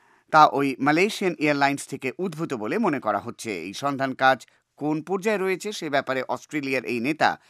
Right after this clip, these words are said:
চীনা প্রেসিডেন্ট জি জিনপিংকে অবহিত করেন। ওই ফ্লাইটে যাত্রীদের মধ্যে প্রায় দুই তৃতীয়াংশই ছিলেন চীনা।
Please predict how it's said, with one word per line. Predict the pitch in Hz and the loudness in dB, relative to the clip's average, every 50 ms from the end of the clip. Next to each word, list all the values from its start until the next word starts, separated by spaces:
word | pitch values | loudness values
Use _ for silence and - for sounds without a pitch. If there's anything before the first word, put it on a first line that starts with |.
| _ _ _ _ _ - | _ _ _ _ _ -10
চীনা | - 202 233 240 247 214 | -4 -2 0 0 0 0
প্রেসিডেন্ট | - 185 170 - 175 165 160 160 151 - - | 0 -4 -6 -6 -4 -2 -2 -2 -2 -4 -8
জি | 123 117 151 185 185 180 - _ - | -8 -6 -6 -6 -6 -8 -12 _ -8
জিনপিংকে | 131 143 151 143 135 123 - 208 233 - - 107 98 120 - _ _ - | -2 -2 0 0 -2 -4 -4 -6 -6 -4 -4 -6 -6 -8 -10 _ _ 2
অবহিত | - 151 139 139 110 107 - 104 | 2 2 2 2 -4 -4 -8 -8
করেন। | 107 - 113 110 104 101 92 85 76 | -6 0 0 0 0 0 -6 -6 -8
ওই | 71 104 107 | -8 -10 -8
ফ্লাইটে | - - 127 123 120 101 123 123 | -4 -2 -2 -2 -2 -2 -6 -6
যাত্রীদের | 101 107 113 113 110 - 139 135 123 139 135 | -2 0 -2 -2 -2 -4 -10 -6 -6 -4 -2
মধ্যে | 143 147 135 135 156 156 143 _ _ _ _ _ - | -2 -4 -2 -2 -2 -4 -4 _ _ _ _ _ 2
প্রায় | 156 156 151 143 _ - 226 | 4 4 4 4 _ -8 -10
দুই | - 139 156 196 208 | -6 -4 -4 -4 -4
তৃতীয়াংশই | 165 - 156 151 147 185 208 202 190 156 - 143 123 | -8 -8 -10 -10 -4 -2 -2 -2 -2 -2 -4 -6 -6
ছিলেন | 98 - 120 110 101 101 104 92 - _ _ _ _ - | -6 -6 -8 -6 -6 -6 -8 -10 -14 _ _ _ _ -4
চীনা। | - 151 120 95 78 57 50 | -4 -4 -2 -4 -8 -12 -14